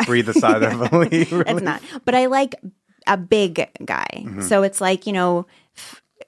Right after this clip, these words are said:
Speaker 2: six foot and above. I mean, I could do five ten,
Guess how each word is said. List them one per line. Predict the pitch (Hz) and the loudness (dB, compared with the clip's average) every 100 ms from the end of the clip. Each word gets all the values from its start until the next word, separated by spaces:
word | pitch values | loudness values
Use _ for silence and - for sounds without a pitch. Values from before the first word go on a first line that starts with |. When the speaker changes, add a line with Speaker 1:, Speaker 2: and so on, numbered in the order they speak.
| - | -14
Speaker 2:
six | - - 226 233 - | -12 -6 -6 -6 -10
foot | - 214 | -2 -2
and | - 202 | 0 -2
above. | 190 196 180 175 | 0 0 2 0
I | 180 | 0
mean, | 180 | 0
I | 180 | 0
could | 202 185 | -2 -4
do | 185 196 185 180 175 180 | -2 0 2 2 0 -2
five | - - - - | -6 -10 -12 -12
ten, | - 220 185 175 190 | -12 -10 -10 -10 -12